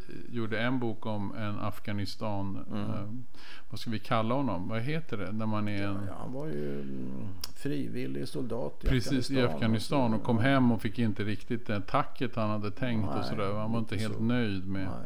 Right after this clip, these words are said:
Speaker 2: Nej.
Speaker 1: med all den insats han hade gjort. Och den
Speaker 2: Nej.
Speaker 1: bok du skriver om nästa gång som, som skulle ha kommit nu,
Speaker 2: Mm.
Speaker 1: det är också en bok om krig och,
Speaker 2: Ja.
Speaker 1: och så. Mm.
Speaker 2: Det, och det, det tror jag
Speaker 1: Mm.
Speaker 2: inte är en slump i
Speaker 1: Nej.
Speaker 2: och för sig. För
Speaker 1: Nej.
Speaker 2: att det har följt mig.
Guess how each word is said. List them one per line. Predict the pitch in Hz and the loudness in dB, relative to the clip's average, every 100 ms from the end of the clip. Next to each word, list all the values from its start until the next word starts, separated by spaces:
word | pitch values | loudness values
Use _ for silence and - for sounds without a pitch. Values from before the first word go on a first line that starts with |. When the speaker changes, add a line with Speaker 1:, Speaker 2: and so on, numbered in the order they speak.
| - | -2
Speaker 2:
Nej. | 107 101 | -2 0
Speaker 1:
med | 101 101 | 0 0
all | 101 101 | 0 -2
den | 131 117 117 | 0 2 4
insats | 123 110 95 120 - | 6 4 2 0 2
han | 117 107 | 2 2
hade | 107 | 2
gjort. | 120 107 98 | 0 0 -2
Och | 120 | 2
den | 120 123 | 4 4
Speaker 2:
Nej. | |
Speaker 1:
bok | 123 110 110 | 4 2 0
du | 110 | 0
skriver | - 120 117 | 0 0 2
om | 113 113 | 2 4
nästa | 123 98 - 147 | 4 2 0 0
gång | 156 139 120 113 | 2 2 2 0
som, | - 123 113 117 | 2 2 2 0
som | - 131 120 | 2 2 2
skulle | - 143 147 | 2 4 4
ha | 180 | 2
kommit | 185 123 101 | 2 2 2
nu, | 101 98 | 2 0
Speaker 2:
Mm. | 113 | 0
Speaker 1:
det | 120 | 0
är | 156 | 0
också | 120 - 170 | 0 0 -2
en | 175 135 | 0 0
bok | 107 98 104 | 0 0 0
om | 98 | 0
krig | - 123 170 113 98 | 0 0 2 0 -2
och, | 95 95 | -2 0
Speaker 2:
Ja. | 123 113 | 2 2
Speaker 1:
och | |
så. | 123 - 101 | 0 -2 0
Mm. | 107 120 - - - - - | 0 0 -2 -2 -2 -2 0
Speaker 2:
Det, | 135 | 0
och | 147 | 2
det, | 135 175 185 131 | 4 4 4 4
det | 165 196 | 2 4
tror | 143 | 8
jag | |
Speaker 1:
Mm. | 139 113 | 6 6
Speaker 2:
inte | 139 | 2
är | |
en | 139 | 2
slump | - 139 165 120 - | 0 0 0 0 -2
i | - | 2
Speaker 1:
Nej. | 127 143 | 4 4
Speaker 2:
och | 151 | 2
för | |
sig. | 170 104 80 - - - | 0 -2 -2 -2 -2 2
För | |
Speaker 1:
Nej. | 120 131 | 2 4
Speaker 2:
att | 151 | 2
det | 156 | 0
har | 147 139 | 0 -2
följt | 131 127 123 120 | 0 0 0 -2
mig. | 120 113 | -2 -2